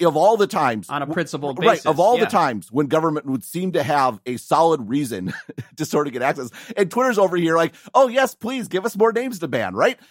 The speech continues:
Speaker 1: Like, of, it's, it's of course bad and ridiculous. But to your point, the way Musk goes about this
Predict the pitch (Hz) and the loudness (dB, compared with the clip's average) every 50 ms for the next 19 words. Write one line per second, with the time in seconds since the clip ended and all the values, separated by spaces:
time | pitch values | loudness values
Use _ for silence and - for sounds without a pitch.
0 | _ _ _ _ _ _ 190 226 254 247 - 247 262 240 - 269 269 254 - - | _ _ _ _ _ _ 2 2 2 2 2 0 -2 -2 0 -4 -6 -6 -6 -12
1 | - - - 262 262 - - - - 254 240 214 _ - 202 254 254 277 294 - | -16 -8 -6 -6 -6 -6 -10 0 2 2 2 2 _ -8 0 0 0 0 0 -6
2 | - - _ _ _ _ _ 143 127 117 95 85 80 76 - _ _ _ 156 151 | -12 -18 _ _ _ _ _ -2 0 0 0 -2 -4 -8 -12 _ _ _ -2 -2
3 | 143 135 131 113 127 110 - _ 101 87 76 67 - - - _ _ _ _ _ | 0 0 -2 -2 -4 -8 -8 _ -10 -10 -10 -12 -16 -20 -20 _ _ _ _ _
4 | _ _ _ _ _ _ _ - 233 240 226 - _ _ _ _ _ _ _ _ | _ _ _ _ _ _ _ 4 6 6 6 4 _ _ _ _ _ _ _ _
5 | _ _ - - 233 226 226 208 185 - _ 254 254 269 247 196 180 - - - | _ _ -6 -6 -4 -2 -2 -2 -2 -4 _ 2 2 4 4 2 -2 -6 -10 -20
6 | _ _ _ _ _ _ _ _ - - 175 165 151 143 190 214 240 247 240 226 | _ _ _ _ _ _ _ _ -2 -2 -2 -2 0 -2 -2 0 0 -2 -4 -6
7 | - _ 131 131 139 170 190 190 - - _ _ 107 - 156 165 175 170 147 151 | -10 _ -10 0 2 2 2 2 0 -8 _ _ -2 2 2 4 4 2 0 -2
8 | 101 117 131 156 175 - _ - 85 82 98 - - - - | 0 2 0 0 0 -2 _ -12 -12 -12 -12 -14 -16 -20 -20